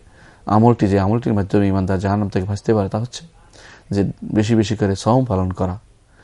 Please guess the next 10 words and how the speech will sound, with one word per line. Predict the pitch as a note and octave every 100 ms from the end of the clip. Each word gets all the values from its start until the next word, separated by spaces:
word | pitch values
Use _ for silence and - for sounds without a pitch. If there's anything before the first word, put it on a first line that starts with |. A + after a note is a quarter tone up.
| _ - -
অনুরূপভাবে | C3+ E3+ D3 B2+ G#2+ - _ _ _ _ _ -
জাহান্নাম | A2 B2 D3 C#3
থেকে | B2+ A#2 B2 C#3 - _ _ _ G#2
বাঁচার | A2 A2+ G#2
জন্য | G#2+ G2+ G2+ - _ _ _ _
সপ্তম | - - A2+ - A#2 G#2
যে | G2+
আমলটি | G2 A2+ A#2
সেটা | A2 G#2
হচ্ছে | G2+ - G#2